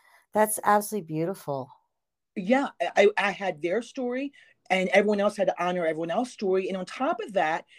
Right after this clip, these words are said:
Speaker 2: you also are representing one of the highest art forms in theater. You know, they
Speaker 1: Mm-hmm.
Speaker 2: say when you can't act, you,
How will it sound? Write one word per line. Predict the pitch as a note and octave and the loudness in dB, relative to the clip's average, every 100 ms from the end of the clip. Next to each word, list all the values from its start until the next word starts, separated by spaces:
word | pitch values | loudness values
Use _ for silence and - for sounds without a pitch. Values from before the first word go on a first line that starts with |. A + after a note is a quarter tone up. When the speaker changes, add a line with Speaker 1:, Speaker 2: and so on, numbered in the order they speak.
| - | -6
Speaker 2:
you | G#3 G#3 | -4 2
also | G#3+ C#4 C#4 A#3+ G#3+ | 2 2 0 4 4
are | G3 | 4
representing | G#3 A3 A3 F3 F#3 G#3 G3+ G3+ _ _ _ | 4 2 2 0 0 0 0 -2 _ _ _
one | - E3 F#3 G#3+ A#3 | -20 -8 2 4 4
of | G3+ | 2
the | G3 G3+ G3 - | -4 -4 -4 -6
highest | - A3 A#3 A#3+ G#3+ - - | -6 0 2 4 2 2 0
art | F#3 A#3+ C#4+ | 4 4 2
forms | - F#3+ E3+ D#3+ G#3 G#3+ - - | -4 -2 -2 -2 -4 -6 -12 -6
in | G3 G3 G3 | -2 -2 -2
theater. | - A3 C4+ A#3+ A#2+ | 0 4 6 6 4
You | B2 F#3+ | 0 2
know, | F3+ F#3+ A3 - - - | 4 6 4 -2 -4 4
they | F#3+ | 6
Speaker 1:
Mm-hmm. | |
Speaker 2:
say | G3 - G#3 | 6 4 6
when | G3+ G3+ | 6 4
you | G3+ | 2
can't | - G#3 G#3 - _ _ - - | 2 2 4 0 _ _ -20 0
act, | F3+ A3+ B3 - | 4 4 2 -2
you, | F#3 F#3+ F#3 | -8 -6 -8